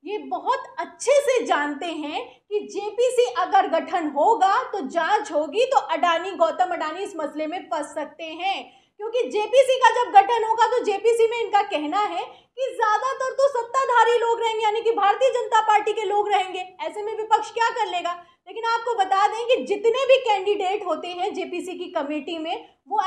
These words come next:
एक्शन ले सकते हैं, जिससे चाहे पूछताछ कर सकते हैं, जिसको चाहे सबूत पेश करने के लिए कह सकते हैं, और जो उनका सहयोग ना करे उस पर एक्शन भी लिया जा सकता है।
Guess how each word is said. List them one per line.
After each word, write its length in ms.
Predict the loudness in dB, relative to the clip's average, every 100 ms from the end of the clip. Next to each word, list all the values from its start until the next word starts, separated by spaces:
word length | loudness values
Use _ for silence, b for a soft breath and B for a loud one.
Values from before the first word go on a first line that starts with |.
| -2
एक्शन 240 | -2 0
ले 260 | 2 2 0
सकते 300 | -2 -2 -6
हैं, 300 | -6 -6 -2
जिससे 380 | -2 0 -2 2
चाहे 280 | 2 2
पूछताछ 640 | 0 -2 -2 0 4 4 2
कर 180 | 0 0
सकते 360 | 0 -2 -4
हैं, 240 | -8 -6 -6
जिसको 360 | -8 -4 -4
चाहे 340 | -2 -2 -2 -4
सबूत 440 | -4 0 2 2
पेश 240 | 0 -4
करने 260 | 0 -2 -2
के 100 | -4
लिए 140 | -8
कह 180 | -4 -2
सकते 300 | -2 -4 -6
हैं, 300 | -12 -12 -16 _ -2
और 160 | 0 0
जो 200 | 2 2
उनका 340 | 4 2 4
सहयोग 480 | 4 4 2 0 0
ना 180 | 0 0
करे 260 | 0 -2
उस 160 | -2 0
पर 380 | 4 4 2 -4
एक्शन 280 | -4 -6 -4
भी 260 | 0 2
लिया 240 | 4 2 2
जा 200 | 0 -2
सकता 320 | -4 -4 -6
है। 300 | -4 -8